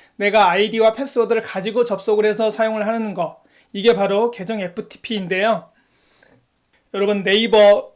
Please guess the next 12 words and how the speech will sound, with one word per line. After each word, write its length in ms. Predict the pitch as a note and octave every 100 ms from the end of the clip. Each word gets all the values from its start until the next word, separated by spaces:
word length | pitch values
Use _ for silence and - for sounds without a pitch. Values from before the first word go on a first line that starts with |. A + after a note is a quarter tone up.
| -
클라우드 420 | C#4 C4+ C4 B3
서비스나 840 | - A#3 A3+ G#3+ F#3+ F#3+ F#3+ E3 -
구글의 340 | A3+ A#3 A3+
드라이브 340 | A3+ G#3+ G#3+ G#3
서비스 680 | A3+ G#3 G3+ - G#3 G3+ -
혹시 400 | - - A#3 G3
사용하고 420 | - A#3 A3 A3+
계신가요? 600 | F#3+ F3+ G3 F#3 G3 A#3 - _ _ _
사용하시는 520 | - B3 A3+ A3+ A#3
분들 200 | G#3+ G#3
많으실 560 | F#3 F#3 G3+ G3+ F#3+ G3+
겁니다. 540 | G3+ F#3 E3+ F#3 C4+